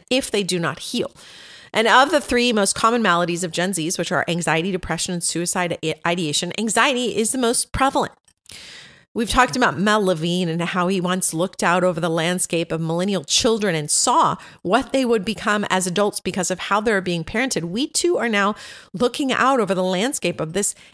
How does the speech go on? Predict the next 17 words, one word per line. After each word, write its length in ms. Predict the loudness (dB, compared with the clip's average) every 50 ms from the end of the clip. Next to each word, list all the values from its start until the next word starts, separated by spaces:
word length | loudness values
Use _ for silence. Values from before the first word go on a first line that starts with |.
| _ _ -2
anxious, 520 | -2 0 0 0 2 2 2 2 0 0 -2
malattuned, 680 | 0 0 2 2 2 2 0 0 0 0 0 0 0 0
misattached 760 | -2 -2 0 0 0 -2 -4 -2 0 0 0 0 -2 -4 -4
generation 640 | -2 0 0 2 2 2 0 0 0 0 -2 0 0
with 240 | 0 -2 -2 -4 -10
great 460 | -16 -12 -4 -2 0 0 0 0 -2
concern 560 | -4 -4 -4 -2 -2 -2 -2 -4 -4 -4 -6
for 160 | -6 -6 -6 -4
their 140 | -4 -4
future 520 | -6 -8 -10 -8 -8 -6 -6 -4 -4 -6 -6
families. 600 | -6 -6 -4 -4 -4 -4 -4 -6 -8 -10 -12 -14 -14 -18 -20 -20 -20 -20 -20 -20 -20 -20 _ _ _ -6
As 140 | -4 -2 0
Neil 160 | 2 2 2
Postman 420 | 2 2 2 2 2 0 -2 -2 -2
said, 220 | 0 0 0 0
"It 140 | 0 0 0
is 160 | 0 0 -2